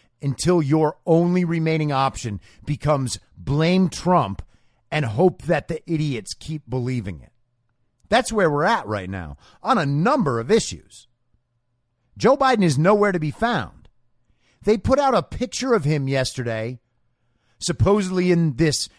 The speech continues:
you know, situation room at Camp David, sitting there by himself, very resolute as he watches the television. Oh, the clocks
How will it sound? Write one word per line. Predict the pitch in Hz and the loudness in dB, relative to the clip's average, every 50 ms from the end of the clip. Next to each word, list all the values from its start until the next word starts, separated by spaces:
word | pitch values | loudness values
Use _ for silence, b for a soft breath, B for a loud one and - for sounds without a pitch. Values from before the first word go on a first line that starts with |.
| b b | b b
you | 151 160 | -4 -2
know, | 151 123 | -2 -2
situation | 120 - - - 160 - - 170 151 147 160 170 170 - - 165 143 131 | -2 -2 -2 -2 -2 -2 0 0 2 2 2 2 2 0 -2 -2 -2 0
room | 131 139 135 131 131 131 127 107 _ _ _ _ _ _ _ _ - | 0 2 2 2 2 0 -2 -4 _ _ _ _ _ _ _ _ -6
at | - 151 139 - | -6 -6 -6 -4
Camp | - 147 180 175 151 110 - | -4 -2 -2 -2 -2 -4 -4
David, | - 139 139 165 165 127 117 107 92 - b b b b | -4 -2 0 0 -2 -2 -4 -8 -8 -10 b b b b
sitting | b - - 165 165 185 175 170 | b -6 -4 -2 0 0 2 2
there | 170 165 160 | 4 2 2
by | 139 151 160 165 165 | 4 4 4 4 4
himself, | 156 160 156 143 - - 175 170 151 131 - - b b b b | 4 2 2 0 0 0 2 2 2 0 -2 -6 b b b b
very | 110 107 175 202 220 214 214 214 | -2 2 4 6 6 6 4 4
resolute | 202 175 185 190 190 143 180 170 165 165 160 135 101 - | 4 4 4 4 4 4 2 2 4 4 2 2 0 -4
as | 143 151 131 | -6 -6 -4
he | 127 156 147 | -2 -2 -2
watches | 131 131 151 151 147 143 - 156 147 131 107 - b b b b | -2 0 0 0 0 0 -2 -2 -2 -2 -4 -8 b b b b
the | b 143 147 | b -2 -2
television. | - - - 156 147 139 131 113 120 117 101 85 98 80 67 60 _ _ _ _ _ _ _ _ _ _ _ _ - | 0 0 -2 0 0 0 -2 -2 -4 -6 -6 -6 -10 -12 -12 -16 _ _ _ _ _ _ _ _ _ _ _ _ 0
Oh, | 127 156 190 262 277 196 | 4 6 6 6 4 2
the | 151 113 156 | -2 -4 -4
clocks | 127 - 127 196 233 262 - - - - - | -2 2 4 4 6 4 4 0 -2 -6 -6